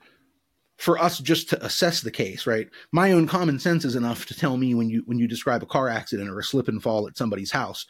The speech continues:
my common sense is enough to tell me, does this sound like a case or not? Uh, case or no case, right? I'm answering that on the, <laughs> on the phone with someone who's talking to me about their prospective case all the time. For medical malpractice, it's basically always, "I need to see your records and I need to talk to a doctor."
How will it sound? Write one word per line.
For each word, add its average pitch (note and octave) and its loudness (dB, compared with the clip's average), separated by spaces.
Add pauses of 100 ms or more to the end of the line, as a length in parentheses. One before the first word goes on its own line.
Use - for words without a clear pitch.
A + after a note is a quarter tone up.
(300)
my F3+ 4
common F3+ 4
sense F3+ 2
is C#3+ 0
enough C#3+ 2
to D#3 2
tell D#3 2
me, C#3+ 4
does C3 0
this C#3 0
sound C3+ 0
like A#2+ -2
a A2+ -10
case C3 2
or F2 -12
not? - -20 (640)
Uh, A2+ 0
case E3+ 6
or D#3+ 6
no D#3 8
case, - -2
right? C#3 4
I'm C#3 2
answering D#3 4
that C3 4
on C3+ 2
the, - -4 (200)
<laughs> D#3+ 4
on E3+ 4
the C#3 2
phone E3 6
with B2+ -2
someone C#3 0
who's B2+ 4
talking F3+ 0
to C3+ 2
me B2 -2
about B2 -2
their B2 -6
prospective - -8
case C3+ -2
all A#2 0
the G#2 -6
time. D#3+ -2 (580)
For F3+ 4
medical G#3 6
malpractice, F3 2
it's E3+ 4
basically E3+ 6
always, C#3+ 4 (180)
"I B2 0
need B2+ 2
to D3 4
see F#3+ 0
your F#3 6
records E3+ 2
and B2+ -4
I A#2+ 0
need B2 -2
to A2+ -10
talk B2+ 2
to C3 0
a A2+ 0
doctor." - 0